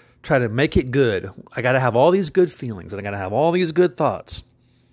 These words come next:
And yet, and yet, what is, where does this, where does the spirit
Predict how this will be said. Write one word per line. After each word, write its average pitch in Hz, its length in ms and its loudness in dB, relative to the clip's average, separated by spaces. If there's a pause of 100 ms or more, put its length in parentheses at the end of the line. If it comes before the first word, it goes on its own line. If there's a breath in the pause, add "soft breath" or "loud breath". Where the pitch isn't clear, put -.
(460 soft breath)
And 117 140 -2
yet, 135 400 2 (300 loud breath)
and 123 120 -2
yet, 131 240 -2
what 135 200 2
is, 143 160 -2
where 151 200 2
does 180 200 -2
this, 143 240 -4
where 160 160 -2
does 170 100 0
the 139 80 -2
spirit 139 500 0